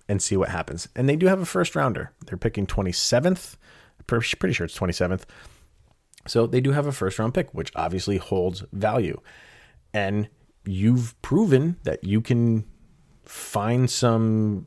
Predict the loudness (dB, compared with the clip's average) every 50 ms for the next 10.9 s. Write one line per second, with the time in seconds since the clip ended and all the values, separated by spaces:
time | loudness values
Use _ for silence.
0 | -8 -4 0 0 2 2 2 2 2 0 -2 -2 -2 -2 0 2 2 2 2 2
1 | 2 0 0 0 2 2 2 2 0 -2 -2 -2 -2 -2 -2 -2 -2 0 0 0
2 | 0 -2 -4 -10 -8 -4 -2 0 2 2 2 0 0 -2 -2 -2 -2 -2 -2 -4
3 | -8 -12 -10 -8 -8 -6 -2 -2 0 0 0 0 2 2 2 2 2 0 -2 -2
4 | -4 -6 -6 -8 -12 -20 -20 -20 -20 -20 -20 -20 -20 -20 -20 -20 -20 -18 _ -4
5 | 0 0 2 2 0 0 0 0 0 0 0 0 0 0 0 0 -2 -4 -6 -8
6 | _ -20 -20 -20 _ _ _ _ _ _ _ _ _ _ _ _ _ _ _ -20
7 | -20 -12 -6 -2 0 0 2 2 2 0 0 0 0 0 0 0 0 0 0 0
8 | 2 0 0 -2 -2 0 2 4 6 6 6 4 2 0 -4 -12 -20 _ _ _
9 | _ -20 -20 _ _ _ _ -4 0 2 4 4 2 2 0 0 0 2 2 2
10 | 0 2 2 4 4 4 4 2 0 0 0 0 -2 -2 -2 -6 -16